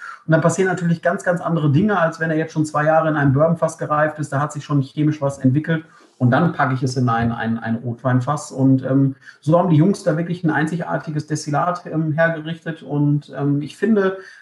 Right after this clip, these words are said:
man hat echt tolle Noten von, äh, Beeren, man hat tolle Noten von Schokolade, von, trotz alledem von dem Bourbon fast, diese vanilligen Noten sind mit dabei. Also ich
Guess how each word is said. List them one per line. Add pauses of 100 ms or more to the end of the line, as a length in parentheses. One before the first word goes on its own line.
(120)
man
hat (140)
echt (960)
tolle
Noten
von,
äh,
Beeren,
man
hat
tolle
Noten
von
Schokolade,
von, (340)
trotz
alledem
von
dem
Bourbon
fast,
diese
vanilligen
Noten
sind
mit
dabei.
Also
ich